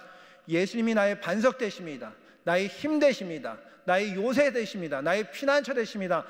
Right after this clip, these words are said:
나의 모든 것 되십니다. 주님, 내가 주님을 의지합니다. 내가 주님을 의지하오니 나도 나의 삶의 터전에서 결코 흔들리지 아니하고 주님만 의지하고 주와 함께 예수님이 반석 되심을 고백하고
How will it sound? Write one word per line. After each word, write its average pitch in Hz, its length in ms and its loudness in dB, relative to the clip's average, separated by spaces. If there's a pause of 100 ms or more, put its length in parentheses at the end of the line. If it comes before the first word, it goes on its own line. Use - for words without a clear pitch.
(200)
나의 208 240 2
모든 269 340 2
것 285 140 8
되십니다. 202 560 -2 (340)
주님, 208 280 -2
내가 202 220 2
주님을 202 600 -2
의지합니다. 185 640 0 (260)
내가 190 160 4
주님을 226 400 0
의지하오니 233 460 2
나도 226 560 6 (200)
나의 185 220 4
삶의 240 360 0
터전에서 240 580 4 (240)
결코 214 360 2
흔들리지 269 480 0
아니하고 180 480 0 (220)
주님만 220 500 0
의지하고 247 340 2
주와 226 280 2
함께 208 500 -2 (260)
예수님이 185 440 -2
반석 202 340 -2
되심을 233 320 -2
고백하고 220 640 2